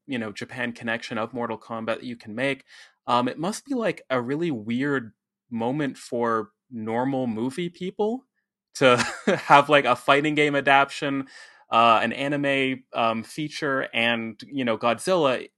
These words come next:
You know, it, we're in a, a box office situation where Godzilla is the most mainstream movie,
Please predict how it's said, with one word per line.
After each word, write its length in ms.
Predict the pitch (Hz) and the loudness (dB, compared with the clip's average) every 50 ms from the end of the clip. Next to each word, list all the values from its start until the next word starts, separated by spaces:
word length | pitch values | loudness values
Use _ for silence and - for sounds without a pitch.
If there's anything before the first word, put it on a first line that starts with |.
| _ _ _ | _ _ _
You 120 | - 165 160 | -4 -2 0
know, 180 | 123 104 107 - - | 0 0 -2 -4 -8
it, 140 | 147 139 - - | -10 -12 -8 -4
we're 220 | 156 160 180 190 | -2 0 0 0
in 80 | 196 190 | 2 2
a, 200 | 180 165 151 131 - | 0 0 0 -2 -4
a 200 | 123 127 117 113 - _ _ _ _ _ _ _ _ _ _ _ _ _ _ _ _ _ _ _ | -2 -2 -2 -2 -4 _ _ _ _ _ _ _ _ _ _ _ _ _ _ _ _ _ _ _
box 300 | 139 139 165 190 - - | 4 4 4 4 2 0
office 260 | 180 151 143 - 131 | 0 0 0 0 -4
situation 600 | - 151 135 - - 135 127 127 127 - - 143 131 | -6 -8 -8 -8 -6 -6 -4 -4 -6 -6 -8 -6 -2
where 280 | 127 127 127 123 127 - - - - - _ - | 0 0 2 0 0 -4 -10 -20 -20 -20 _ -4
Godzilla 600 | 147 131 131 127 113 113 143 156 180 190 202 190 | -2 0 0 -2 -4 -4 -2 0 0 0 0 0
is 200 | - 156 147 131 | -2 -4 -6 -6
the 120 | - 143 131 | -6 -6 -4
most 400 | 123 117 123 135 151 - - 147 | -2 -2 -2 -2 -4 -4 -4 -4
mainstream 760 | 131 131 127 131 139 147 143 - - - 143 143 139 139 127 | -2 -2 -2 -2 -2 -4 -6 -8 -10 -10 -8 -6 -4 -4 -4
movie, 640 | 120 127 131 143 135 123 123 113 107 104 104 104 | -4 -4 -4 -4 -6 -6 -6 -6 -4 -6 -6 -8